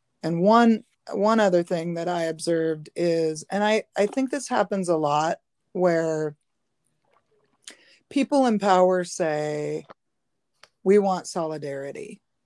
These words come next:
But what they really mean is, "We want you to come to where we are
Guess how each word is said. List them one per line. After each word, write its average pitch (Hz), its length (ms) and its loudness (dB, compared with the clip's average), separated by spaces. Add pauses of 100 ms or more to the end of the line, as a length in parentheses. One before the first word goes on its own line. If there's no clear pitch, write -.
(920)
But 208 120 6
what 214 220 4
they 214 160 4
really 233 420 -4
mean 170 560 -8 (100)
is, 180 220 0
"We 214 220 0
want 208 460 0
you 233 680 0 (120)
to 233 120 -2
come 190 280 -2
to 170 340 -4 (100)
where 175 240 4
we 226 300 2
are 175 480 2